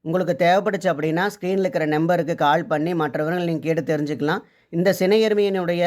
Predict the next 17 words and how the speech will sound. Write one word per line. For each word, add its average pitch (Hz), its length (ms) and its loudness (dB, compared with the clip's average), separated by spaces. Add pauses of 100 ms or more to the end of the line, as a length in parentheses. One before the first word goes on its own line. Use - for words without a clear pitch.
(180)
விற்பனை 185 420 -4
விலை 165 220 -2
வந்து 151 280 -2 (140)
அறுபத்தி 185 480 0 (200)
ஏழாயிரம் 160 500 2
ரூபாய்ங்க. 151 480 -2 (440)
நல்ல 151 260 2
எருமையா 214 340 4
வேணும், 196 380 0
நல்ல 160 220 -2
குணமான 165 420 -2
எருமையா 170 360 0
வேணும், 160 360 0
நல்ல 165 280 0
கறவையில 175 480 2 (140)
ஒரு 156 220 -2
எருமை, 170 320 -2